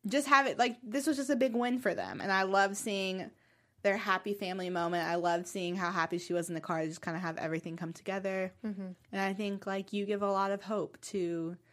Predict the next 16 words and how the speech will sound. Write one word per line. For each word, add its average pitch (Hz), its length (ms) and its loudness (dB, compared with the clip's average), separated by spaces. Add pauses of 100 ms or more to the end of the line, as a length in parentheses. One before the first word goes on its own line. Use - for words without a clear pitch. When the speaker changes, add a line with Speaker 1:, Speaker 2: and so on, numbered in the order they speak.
(340)
Speaker 1:
teen 202 280 -6
moms 170 420 -2
everywhere. - 680 -4
And 190 160 -8
so 180 360 -6 (720)
Speaker 2:
Bree 208 160 4
in 196 80 2
our 190 120 0
chat 180 320 -6
gives 180 260 -4
Leah 170 240 -4
her 170 120 -10
gold - 240 -12
star - 240 -8
as - 80 -12
well. - 240 -12